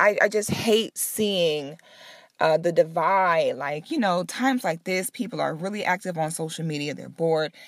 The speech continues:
and everybody has an opinion. You know, some people are masked up. They're not letting anyone in their house. They're not going out their house. Some people are not. And, um, the reality is everybody has to do what they feel is best.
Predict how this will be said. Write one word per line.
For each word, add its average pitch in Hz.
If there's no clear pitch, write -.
and -
everybody 220
has 160
an 151
opinion. 139
You 160
know, 143
some 208
people 196
are 156
masked 165
up. 226
They're 165
not 160
letting 147
anyone 170
in 226
their 208
house. 185
They're 165
not 135
going 139
out 190
their 196
house. 180
Some 202
people 165
are 143
not. 180
And, 202
um, 185
the 220
reality 220
is 175
everybody 220
has 202
to 185
do 160
what 151
they 160
feel 185
is 185
best. 143